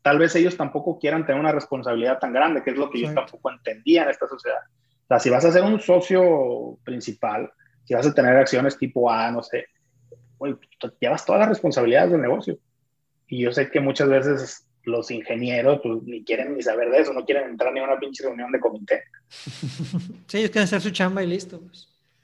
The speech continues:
Speaker 1: Exacto. Por ahí va ese asunto.
Speaker 2: Está bien, José Carlos. Oye, y, y, y siendo una empresa, pues, de, de, de base tecnológica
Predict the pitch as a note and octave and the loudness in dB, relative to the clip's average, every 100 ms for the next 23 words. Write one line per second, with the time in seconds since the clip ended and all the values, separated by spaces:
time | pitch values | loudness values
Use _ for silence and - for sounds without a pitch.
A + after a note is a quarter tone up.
0 | _ - - B2+ - - _ _ _ _ | _ -6 -4 -4 -4 -8 _ _ _ _
1 | _ _ _ _ _ - A#2+ B2 C3+ C3 | _ _ _ _ _ 0 4 6 6 4
2 | B2+ - A#2 - _ _ _ _ _ _ | 2 -2 -8 -8 _ _ _ _ _ _
3 | _ _ F3+ E3+ E3 F3 - F3+ E3+ - | _ _ -8 -6 -6 -10 -12 -12 -10 -4
4 | C4+ C4 C4 B3 C4+ A#3 A3 A3 G#3 G#3 | -2 -2 -6 -4 2 2 4 2 0 -2
5 | G#3 - _ _ _ _ _ _ _ _ | -6 -10 _ _ _ _ _ _ _ _
6 | _ A#3+ G#3+ A#3 A#3+ C4+ C#4 C4+ B3+ B3+ | _ -2 0 2 2 2 2 2 0 0
7 | B3+ C4 C4 - _ _ _ _ _ _ | -2 -6 -6 -12 _ _ _ _ _ _
8 | _ _ _ _ _ _ _ F3+ C3 - | _ _ _ _ _ _ _ -6 -6 -12
9 | - C#4 _ _ _ _ E3+ E3+ E3 D#3 | -18 -20 _ _ _ _ -2 -2 -4 -4
10 | D3+ D3+ D#3+ D3+ D#3 F3+ A3 F#3 D#3 E3+ | -4 -6 -6 -4 -4 -4 -4 -2 -2 -4
11 | G#3 F3+ G3 | -8 -8 -8